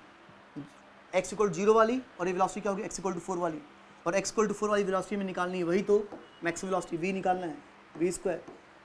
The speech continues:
क्वेश्चन में दे रखा है u की वैल्यू क्या दे रखी है? सिक्स। अरे, x equal zero पे वेलोसिटी क्वेश्चन में गिवन है सिक्स, और एरिया जो आया वो कितना आया, थर्टी टू। सॉल्व करने पर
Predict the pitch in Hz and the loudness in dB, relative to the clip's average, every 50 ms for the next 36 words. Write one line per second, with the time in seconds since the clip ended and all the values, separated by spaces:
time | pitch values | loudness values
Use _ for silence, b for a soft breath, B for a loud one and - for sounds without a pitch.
0 | - - - - 190 175 - 220 214 196 208 202 196 196 180 175 190 214 - - | -20 -20 -6 -4 -2 -2 0 0 0 2 0 0 0 0 0 0 0 0 -2 0
1 | 214 208 208 208 - 214 196 202 202 202 - 185 180 - 226 226 - - - - | 0 0 0 0 0 0 0 0 0 0 -2 -2 0 0 -2 -2 -2 -6 -10 -10
2 | - - - - - - - - - - - - - - - - - - - - | -10 -12 -16 -20 -20 -20 -20 -20 -20 -20 -20 -20 -20 -20 -20 -20 -20 -20 -20 -20
3 | - - - - 156 170 226 - 196 190 - 233 - 233 226 214 180 214 220 202 | -20 -20 -8 -4 -2 -2 0 0 -2 -2 -2 2 4 6 6 6 4 4 4 4
4 | 214 196 208 202 185 202 185 - - 214 - - 240 240 196 180 240 233 277 277 | 4 2 0 0 0 -2 -4 -2 -2 -2 0 0 0 2 2 2 4 6 6 8
5 | 254 285 294 262 214 - - 262 262 - - - - - - - - - - - | 10 10 10 8 8 6 4 2 0 -2 -6 -8 -8 -10 -12 -16 -20 -20 -20 -20
6 | - - - - - - - - 185 202 - 196 208 220 233 214 233 247 240 240 | -20 -20 -20 -20 -20 -16 -2 2 2 2 4 6 6 6 8 8 8 8 8 6
7 | 240 208 214 226 220 220 214 - 220 - 247 233 240 214 185 - 190 196 196 226 | 6 6 6 6 6 6 4 2 0 2 4 6 6 4 4 4 2 2 2 0
8 | 196 233 214 - - - - - - - - - - - - - - - - - | 0 0 -2 -2 -6 -14 -20 -20 -20 -20 -20 -20 -20 -20 -20 -20 -20 -20 -20 -20
9 | - - - - - - - - - - - - - - 202 208 214 214 220 220 | -20 -20 -20 -20 -20 -20 -20 -20 -20 -20 -20 -16 0 8 10 10 10 10 6 4
10 | 214 226 226 - 202 180 175 | 4 2 2 2 2 2 2